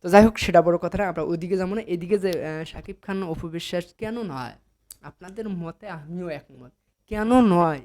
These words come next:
এই দুইটা পার্সন যদি এক সিনেমায় নেওয়া যায় ভাই, যেটা বাস্তব জীবনে সম্ভব হয় নাই, সে একজন পরিচালক দিয়ে এই উদ্যোগটা নেয়,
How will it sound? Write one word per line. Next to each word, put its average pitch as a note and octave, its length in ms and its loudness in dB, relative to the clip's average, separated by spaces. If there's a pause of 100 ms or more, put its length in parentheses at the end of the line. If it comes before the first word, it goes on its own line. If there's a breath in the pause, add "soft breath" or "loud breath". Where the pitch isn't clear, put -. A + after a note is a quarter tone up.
এই G3 160 -10
দুইটা F3 440 -8
পার্সন G3+ 380 -8
যদি F#3 200 -10 (120)
এক A3 260 -14
সিনেমায় G#3 340 -14
নেওয়া D#3 260 -16
যায় D3+ 160 -16
ভাই, D#3 200 -16 (400 loud breath)
যেটা F#3 560 -2 (260 soft breath)
বাস্তব F3 400 -14
জীবনে A3+ 340 -4
সম্ভব F#3 400 -8
হয় F3 80 -12
নাই, E3+ 260 -10
সে F#3 280 -14
একজন F3 220 -8
পরিচালক F#3+ 500 2
দিয়ে F#3 240 -2
এই F#3 200 6
উদ্যোগটা F#3 360 4
নেয়, C#3+ 200 -4